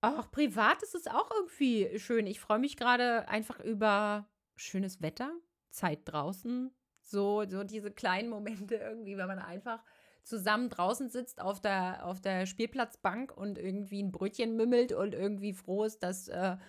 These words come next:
ja, man einfach sich, ja, wieder draußen aufhalten kann und so einfach ein bisschen einfacher alles gerade ist und, äh, man jetzt gar nicht, äh, da groß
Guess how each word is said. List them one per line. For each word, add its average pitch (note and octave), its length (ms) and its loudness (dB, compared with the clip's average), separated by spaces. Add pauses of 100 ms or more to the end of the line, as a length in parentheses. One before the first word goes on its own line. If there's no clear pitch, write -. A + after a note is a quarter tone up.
(440)
ja, C5 140 6
man G#3 140 0
einfach B3 300 -2
sich, - 360 -8 (520)
ja, A#3+ 280 4
wieder A#3+ 180 6
draußen B3 640 2
aufhalten C4+ 520 2
kann C#4 240 -4
und C4+ 80 -4
so B3+ 80 -8
einfach B3 340 -2
ein A#3 100 0
bisschen A#3 260 -2
einfacher F#3 640 -4
alles F3+ 240 -8
gerade E3+ 300 -6
ist F3 320 -8
und, E3 320 -6
äh, E3+ 180 -6
man E3 200 -4
jetzt E3 260 -8
gar D#3 160 -4
nicht, E3+ 280 -4
äh, E3 220 -6
da D3+ 140 -4
groß E3 360 -4